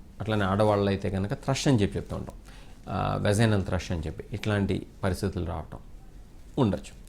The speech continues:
అట్లాంటి లక్షణాలు ఉన్నట్లయితే ఏం చేయాలంటే మనం షుగర్ సంబంధించినటువంటి టెస్ట్ చేయించుకోవాలి. ఒకవేళ షుగర్ వ్యాధి ఉన్నట్లయితే కనుక మనం తొందరగా గుర్తించడం, కాంప్లికేషన్స్ రాకుండానే ట్రీట్మెంట్ స్టార్ట్ చేయడం అనేది సాధ్యపడుతుంది.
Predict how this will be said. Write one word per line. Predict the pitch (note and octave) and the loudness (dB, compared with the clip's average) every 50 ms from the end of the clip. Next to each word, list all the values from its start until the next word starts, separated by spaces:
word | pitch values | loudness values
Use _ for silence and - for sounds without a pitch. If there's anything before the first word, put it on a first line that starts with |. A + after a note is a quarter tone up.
| - - - - - - - | -18 -16 -16 -16 -14 -2 0
అట్లాంటి | - - - E3 D#3+ D#3+ D#3 C#3+ | 0 0 2 4 6 6 6 6
లక్షణాలు | B2 A#2 - - - C3 B2+ | 4 4 2 0 2 2 4
ఉన్నట్లయితే | A#2+ A2 G#2+ G2+ G2 G2+ G2 G2 F#2+ F#2+ G2 | 4 4 2 0 -2 -2 -2 -2 0 0 0
ఏం | G2 G2 G2 | 0 2 2
చేయాలంటే | G2 G2 F#2+ G2 A2 - | 2 2 0 0 0 -2
మనం | A#3+ C4 G#3+ D#3 | -2 -2 -2 -2
షుగర్ | C3 - A2+ G#2+ A#2 B2 | 0 0 2 2 4 2
సంబంధించినటువంటి | A#2 B2+ A2+ G#2+ G#2 G2 F#2+ G2 G2 F#2+ F2+ F2+ F2 - | 2 2 0 2 0 0 -2 -2 -2 -2 -2 -2 -4 -4
టెస్ట్ | F2+ F#2 - - - - | -4 -4 -4 -2 0 0
చేయించుకోవాలి. | F#2+ F2 F#2+ - - - - A2+ A#2+ C3+ E3+ A#3 C4+ - - - - - - - - | 0 0 0 -4 -6 -4 -2 0 2 2 0 0 -2 -6 -14 -18 -18 -16 -18 -8 -6
ఒకవేళ | C3 B2 - B2+ A2+ G#2+ A2+ B2 D3 E3+ F#3+ F3+ - - | -6 2 2 2 4 4 6 6 6 6 6 2 2 -2
షుగర్ | - - A#2+ A#2 A#2+ A#2 | -2 0 2 4 4 4
వ్యాధి | A2+ A2+ A2+ G#2 A2+ | 6 4 4 4 4
ఉన్నట్లయితే | G#2+ G#2+ G#2 - G#2 G2 F#2 - | 0 0 -2 -2 -2 -2 -2 -2
కనుక | F2 G2+ G#2+ C3+ F3+ | -4 -2 -2 -2 -2
మనం | G#3 F3+ C#3 A#2 G#2+ G2 - | -2 0 0 0 0 -2 -2
తొందరగా | - G2 G2 G#2 A2 A2+ A2+ A2+ | -2 0 0 2 2 2 4 2
గుర్తించడం, | G#2+ F#2 F2+ F2+ - - A#2+ A2 G#2 - B2+ D#3+ G3+ A3+ - - | 2 2 0 -4 -2 0 0 0 0 0 -4 -4 -4 -6 -6 -2
కాంప్లికేషన్స్ | B2 A2 A#2 B2+ B2+ - C3 B2 C3 B2 - - B2 G#2 - - - | 0 0 0 0 -2 -4 -4 -2 -2 -2 0 -2 -2 -2 -2 0 2
రాకుండానే | G#2 G#2+ A2+ - B2 A#2 A2 G#2+ G#2+ B2 E3 | 2 2 2 2 0 -2 0 0 0 -2 -2
ట్రీట్మెంట్ | - - A#2+ G#2+ - A#2 A2 G#2 | -2 -2 -2 -2 0 -2 -4 -4
స్టార్ట్ | - - A2 G2+ F#2+ - - G#2 | -2 0 0 0 0 0 0 -2
చేయడం | F#2+ - F#2 | -2 0 -2
అనేది | F2+ G#2 C#3+ - | -2 -2 -2 -2
సాధ్యపడుతుంది. | - F#2+ F#2 F2 - - - - - - - - - | 0 0 0 0 -2 -4 -6 -8 -12 -12 -14 -14 -14